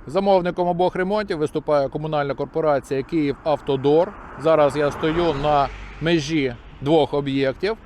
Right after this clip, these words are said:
За моєю спиною вулиця Зої Гайдай, а попереду ми бачимо кільцеву розв'язку вулиці Зої Гайдай з вулицею Героїв Дніпра. Вона теж буде ремонтуватися, і, скоріш за все, її буде ремонтувати все та ж компанія «Автомагістраль Південь».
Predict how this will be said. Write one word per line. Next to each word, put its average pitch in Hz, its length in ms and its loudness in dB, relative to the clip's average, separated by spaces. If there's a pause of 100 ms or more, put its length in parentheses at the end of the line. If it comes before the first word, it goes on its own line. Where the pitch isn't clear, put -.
(280)
За 156 80 -2
моєю 165 320 2
спиною 165 520 2
вулиця 151 420 2
Зої 156 260 4
Гайдай, 196 520 0
а 262 140 0
попереду 185 720 2
ми 160 140 -2
бачимо 160 720 2 (340)
кільцеву 175 400 4
розв'язку 202 800 2 (260)
вулиці 147 380 0
Зої 139 240 0
Гайдай 190 420 0 (100)
з 120 40 -6
вулицею 135 500 -2
Героїв 135 340 2
Дніпра. 139 500 0 (220)
Вона 190 180 -2
теж 151 220 0
буде 131 220 -2
ремонтуватися, 180 840 -2 (240)
і, 190 60 -8
скоріш 139 300 -2
за 139 120 -4
все, 147 200 -4
її 135 140 0
буде 127 180 -4
ремонтувати 135 880 -2
все 131 220 -2
та 135 320 2
ж - 120 -16 (220)
компанія 123 420 -4
«Автомагістраль 123 600 -4
Південь». 135 400 -6